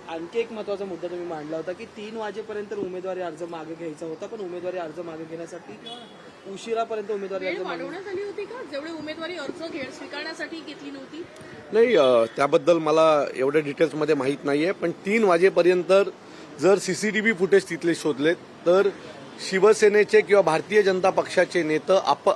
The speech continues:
Speaker 3: अपक्ष उमेदवारांना बळजबरी तिथे घेऊन जाऊन अर्ज पाठी घेताना तुम्हाला दिसतील. मला वाटतं याच्या सगळ्याची एक चौकशी व्हायला पाहिजे, नाहीतर लोकशाही संपून जाईल आपल्याकडची.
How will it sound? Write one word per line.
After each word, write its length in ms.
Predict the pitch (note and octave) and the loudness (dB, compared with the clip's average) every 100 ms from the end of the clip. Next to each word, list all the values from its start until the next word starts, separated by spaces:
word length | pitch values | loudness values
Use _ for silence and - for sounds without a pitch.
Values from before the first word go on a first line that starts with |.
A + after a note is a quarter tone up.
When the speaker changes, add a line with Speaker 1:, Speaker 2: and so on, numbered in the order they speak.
| - | 2
Speaker 3:
अपक्ष 400 | D3+ G#3+ - - | 2 2 2 4
उमेदवारांना 640 | F#3+ E3 E3 D#3+ D#3+ F#3 | 4 4 4 4 4 0
बळजबरी 520 | E3 E3+ G3+ G#3 G3 | 4 6 6 6 2
तिथे 260 | A#3 F#3 F#3+ | -4 0 0
घेऊन 300 | D3+ E3 D#3+ | 4 2 4
जाऊन 240 | D3+ F3 G3+ - - - | 2 2 0 -12 -20 -4
अर्ज 200 | C#3 D#3 | 0 4
पाठी 280 | F#3+ D#3 D3 | 4 2 0
घेताना 340 | D#3 D3+ D#3 E3+ | -2 0 0 0
तुम्हाला 320 | D3+ C#3+ E3+ | 0 2 2
दिसतील. 300 | F#3 - G2+ - - - | 0 -4 -12 -16 -20 -4
मला 160 | F3 | 0
वाटतं 140 | A3 C4 | 2 4
याच्या 260 | A3+ G#3+ | 4 4
सगळ्याची 440 | B3 E3 F#3 A3 B3+ | 0 2 2 2 0
एक 100 | - | 2
चौकशी 480 | F#3+ F#3 C4 G#3+ | 4 6 4 6
व्हायला 280 | A#3+ F#3 F#3 | 6 6 4
पाहिजे, 260 | F#3 D3+ D3 D3 - - - - | 4 4 4 2 -2 -16 -14 -2
नाहीतर 320 | A3+ A#3 C4+ | -2 2 4
लोकशाही 500 | G#3 A3 C4+ B3+ C4 | 6 6 6 4 4
संपून 420 | - G#3 A#3 C#4 | 2 0 2 4
जाईल 200 | B3+ G3 | 6 6
आपल्याकडची. 480 | D#3 D#3 C3 B2+ | 4 2 2 -2